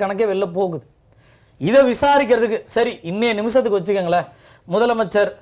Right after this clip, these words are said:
மு க ஸ்டாலின் அவர்களுக்கு இதை பத்தி தெரியாது. மின்சாரத்துறை அமைச்சர் மற்றும் மதுவிலக்கு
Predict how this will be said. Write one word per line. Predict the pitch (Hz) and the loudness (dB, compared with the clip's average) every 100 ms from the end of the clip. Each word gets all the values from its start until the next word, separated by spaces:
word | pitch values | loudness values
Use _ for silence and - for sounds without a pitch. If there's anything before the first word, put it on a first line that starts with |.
| _ _ - | _ _ -8
மு | 185 | -4
க | 208 208 | 0 -2
ஸ்டாலின் | - 190 214 190 | 0 -2 0 0
அவர்களுக்கு | 165 151 156 139 180 185 - | -2 0 -2 -2 -4 -4 -2
இதை | 156 | -2
பத்தி | 143 180 | 0 -4
தெரியாது. | - 151 170 139 110 - _ _ _ - - - _ - | -2 0 2 0 -4 -16 _ _ _ -20 -20 -20 _ -6
மின்சாரத்துறை | 208 262 302 302 226 254 | -2 2 4 4 4 4
அமைச்சர் | 240 240 214 269 | 2 0 2 2
மற்றும் | 220 208 233 226 190 | 2 0 0 -2 -2
மதுவிலக்கு | 196 247 254 240 196 | 2 2 2 2 -2